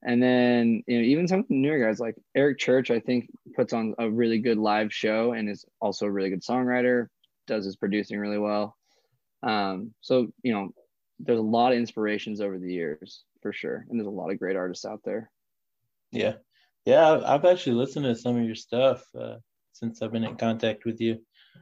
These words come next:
Speaker 2: I really
Speaker 1: Yeah.
Speaker 2: love it. Uh, it's really
Speaker 1: Oh,
Speaker 2: good.
Speaker 1: thank you, man.
Speaker 2: So
Speaker 1: That means a ton. Yeah.
Speaker 2: yeah, it's really good stuff, man. So just keep doing that.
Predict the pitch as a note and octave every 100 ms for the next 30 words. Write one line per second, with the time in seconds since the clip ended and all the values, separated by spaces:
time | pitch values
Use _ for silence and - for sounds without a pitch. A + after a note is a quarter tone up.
0 | _ - A2+ C3+ B2 A2+ A#2 A2+ A2+ -
1 | _ A#2 A#2 A2+ - - - A#2 A#2 E3
2 | A2+ A2+ D#3+ E3 A#2+ A2 A#2 C#3 C#3 A2
3 | A2 A2 C3 C#3+ D3 C3 - C#3 C3 G#2
4 | A#2+ C3 A#2+ A2 G#2 _ - A#2 B2+ B2+
5 | A#2 A#2 A2+ - A2+ - A2 A2 A2 -
6 | A#2 G#2 - _ - - A#2 A2+ A2+ A2+
7 | A#2 A2+ A2+